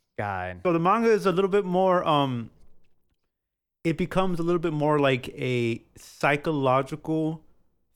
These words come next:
Speaker 2: thriller, but in the, um, detective sense.
Speaker 1: Yeah.
Speaker 2: So,
Speaker 1: There's
Speaker 2: like
Speaker 1: only a l-, there's, like, some of that in the movie. And it's only, like, really kinda short, obvious things. Like, oh,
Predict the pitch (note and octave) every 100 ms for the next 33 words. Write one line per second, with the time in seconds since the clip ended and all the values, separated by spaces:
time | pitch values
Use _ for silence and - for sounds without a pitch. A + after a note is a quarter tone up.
0 | _ C#3 C3+ E3 F#3+ G3+ F3+ C3 - B2+
1 | B2 - - C#3+ C3 B2+ A2+ A#2 G#2+ G2
2 | F#2+ F2+ F#2 _ - - _ _ _ -
3 | - - - B2 - C#3 - A#2 - -
4 | - - - - - A2+ F#2 B1+ - _
5 | _ _ - C3+ B2+ B2+ A3 G3+ D3 B2+
6 | D3+ C#3+ F3 G3+ A3+ D#3+ - - D3 C#3+
7 | A#2 A2 A2+ A2+ G2 F#2 F#2 _ A1+ D2
8 | _ _ _ _ - D3 C#3+ F3+ F#3+ F#3+
9 | E3 D3+ D3 C#3 C3+ B2 A2+ A2 C3+ C3
10 | B2 C#3 A#2 G#2 - C3+ A2 G#2 - _
11 | - A2+ F#2+ F2+ - F#2 C#2+ D2+ _ G#2+
12 | F#2 F2+ _ B2 G#2+ G2+ F2+